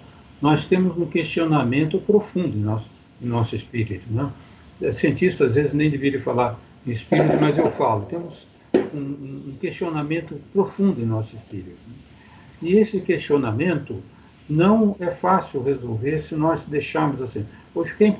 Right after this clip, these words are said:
vai incomodar sempre, né? Então, aqueles que têm, ah, esse questionamento profundo em seu ser, eles vão, eles têm que se sentir motivados pela ciência.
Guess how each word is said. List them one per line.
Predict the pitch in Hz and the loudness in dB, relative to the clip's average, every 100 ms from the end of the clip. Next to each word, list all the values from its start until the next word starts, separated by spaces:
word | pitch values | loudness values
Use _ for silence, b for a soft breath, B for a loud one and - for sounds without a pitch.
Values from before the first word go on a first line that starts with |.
| 170 | 0
vai | 160 190 | 2 2
incomodar | 202 175 151 175 - | 2 0 0 -2 -4
sempre, | 160 120 - 95 | -4 -4 -6 -14
né? | 110 151 - B B B B | -16 -16 -20 B B B B
Então, | 127 208 202 | -4 2 2
aqueles | 170 214 220 185 - | 2 2 2 2 -4
que | 147 | -8
têm, | 147 151 143 - 135 139 143 | -4 -2 -2 -4 -6 -6 -4
ah, | 131 120 113 110 - - | -2 0 -2 -4 -12 -4
esse | 156 165 - | 0 0 -2
questionamento | - 151 - 127 123 117 147 151 | 0 0 2 -2 0 2 2 0
profundo | - 127 110 165 196 131 | -2 -2 0 4 4 4
em | 120 | -2
seu | 117 104 | -4 -4
ser, | - 185 - - B B | 2 2 2 -4 B B
eles | 190 226 170 | 4 4 2
vão, | 156 196 135 117 107 | 2 2 2 -4 -6
eles | 120 151 - | -4 -4 0
têm | 214 214 | 2 0
que | - | -4
se | |
sentir | - 139 - 156 | -8 -6 -4 -4
motivados | 139 135 123 131 131 - | -4 -4 -2 0 0 -2
pela | 127 - | -6 -6
ciência. | - 110 95 - | -8 -6 -8 -10